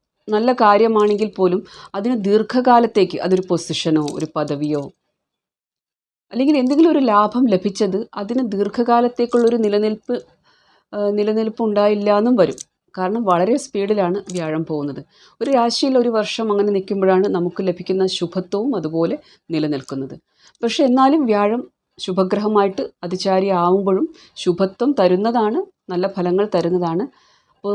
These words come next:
നിങ്ങളുടെ സാമ്പത്തികമായിട്ടുള്ള ലാഭങ്ങളാണ് നിങ്ങൾക്ക് തരുന്നതെങ്കിൽ അതിനെ നിങ്ങൾ ഉപയോഗിക്കാനും സൂക്ഷിച്ചു വയ്ക്കാനും പഠിക്കുക. നിങ്ങൾക്കൊരു ഇതുവരെ ഇല്ലാത്തൊരു മനസ്സമാധാനമാണ്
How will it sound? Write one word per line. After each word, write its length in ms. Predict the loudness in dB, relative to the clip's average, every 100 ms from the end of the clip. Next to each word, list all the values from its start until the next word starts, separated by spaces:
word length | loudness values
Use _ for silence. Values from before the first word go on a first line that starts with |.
| -6
നിങ്ങളുടെ 360 | -2 0 2 0
സാമ്പത്തികമായിട്ടുള്ള 880 | 0 0 2 0 2 4 2 2 2
ലാഭങ്ങളാണ് 520 | 2 2 0 2 2
നിങ്ങൾക്ക് 320 | 2 2 0 -2
തരുന്നതെങ്കിൽ 600 | -2 0 0 0 0 -2 -6 -16 -16 -6
അതിനെ 260 | 0 2
നിങ്ങൾ 220 | 2 4 2
ഉപയോഗിക്കാനും 720 | 2 4 4 2 0 2 0
സൂക്ഷിച്ചു 520 | -4 -8 -6 -6 -2
വയ്ക്കാനും 420 | -2 -2 -2 -4 -4
പഠിക്കുക. 440 | -6 -6 -2 -2 -4 -12 _ _ _ _ -4
നിങ്ങൾക്കൊരു 480 | 0 2 4 4 2 -2 _ _ _ _ _ -8
ഇതുവരെ 400 | -2 6 6 6
ഇല്ലാത്തൊരു 420 | 2 2 2 0
മനസ്സമാധാനമാണ് 1040 | 0 0 0 2 2 2 0 2 2 0